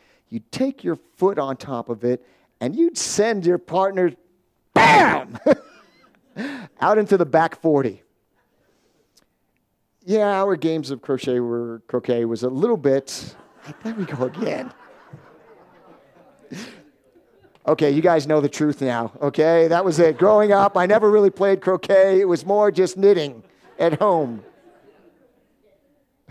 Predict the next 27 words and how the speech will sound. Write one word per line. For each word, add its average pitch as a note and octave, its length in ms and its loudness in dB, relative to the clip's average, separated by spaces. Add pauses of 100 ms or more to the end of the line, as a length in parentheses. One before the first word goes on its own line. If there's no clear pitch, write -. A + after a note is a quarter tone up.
(1800)
<laughs> G3 80 -10 (1300)
It F3+ 100 4
was F3 120 4
definitely F#3 380 2
cutthroat, C#3+ 580 -2
though. A#2+ 240 -8 (220)
It - 80 -8
was D3 180 -8
definitely B2+ 380 -6
cutthroat. A2+ 580 -10 (640)
But C#3 120 -4
the D3 80 -2
reward F3 420 -2
at E3 80 -10
the C#3+ 100 -2
end C3 180 -6
was A2 180 -12
victory. G#2 500 -10 (340)
And C#3 160 -6
you D#3+ 60 0
know, D#3+ 200 -2
our E3 320 -2
reward A#2+ 640 -4
is G#2 120 -18
victory G#2 360 -8
in G2+ 120 -14
Jesus, - 640 -16